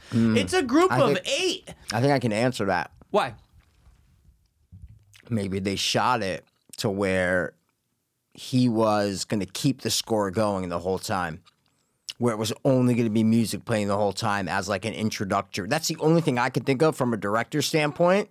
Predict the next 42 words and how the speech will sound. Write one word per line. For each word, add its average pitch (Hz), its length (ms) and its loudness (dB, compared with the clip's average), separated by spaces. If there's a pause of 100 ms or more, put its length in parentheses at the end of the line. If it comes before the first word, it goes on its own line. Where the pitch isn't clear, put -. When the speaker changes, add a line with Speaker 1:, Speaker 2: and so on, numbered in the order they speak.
(480)
Speaker 1:
of 123 160 0
why 131 360 4
there 123 160 0
is 117 260 -2
no 147 160 4
dialogue. 170 580 4 (800)
Speaker 2:
But 175 120 -6
not 196 200 -8
even, 226 200 -4
you 202 100 0
don't 285 100 0
even 226 260 0
need, 214 180 -4
but 165 100 0
here's 208 200 2
the 180 80 -4
thing 214 240 0
though, 131 240 2
like, 151 240 2
it's, - 340 -4 (200)
when 147 180 0
you, 147 220 0
when 143 200 0
you 139 80 0
go 165 200 2
back 214 260 -2
and 156 100 0
see 160 180 -2
this 135 460 -4 (200)
after 123 680 -2 (640)
hearing 127 360 0
this, - 360 -10
anybody 131 380 2
Speaker 1:
Mm. 107 40 -4
Speaker 2:
listening, 104 340 -4
you, 117 220 0
anybody, 104 400 -4 (760)
you're 165 200 0
gonna 214 180 0
go, 175 440 2 (280)
"All 196 180 0
right," 131 400 0